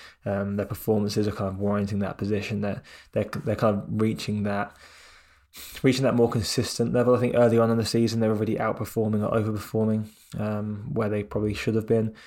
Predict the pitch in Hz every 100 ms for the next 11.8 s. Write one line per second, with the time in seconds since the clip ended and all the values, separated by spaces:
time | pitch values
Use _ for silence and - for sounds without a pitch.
0 | - - - 110 104 101 107 - 107 104
1 | 104 107 104 101 104 101 101 - - -
2 | 107 101 - - 107 101 101 107 101 107
3 | - 101 104 101 - - 107 101 101 104
4 | 104 101 104 98 98 - - - - 110
5 | 104 101 - 110 101 104 104 104 104 95
6 | - 110 104 107 104 107 110 110 - -
7 | - 120 120 120 135 151 143 - 147 127
8 | 104 104 - _ _ _ - 123 131 131
9 | 123 113 113 110 107 104 104 104 101 104
10 | 107 127 - 131 123 117 - 101 - 104
11 | - 107 104 101 113 104 104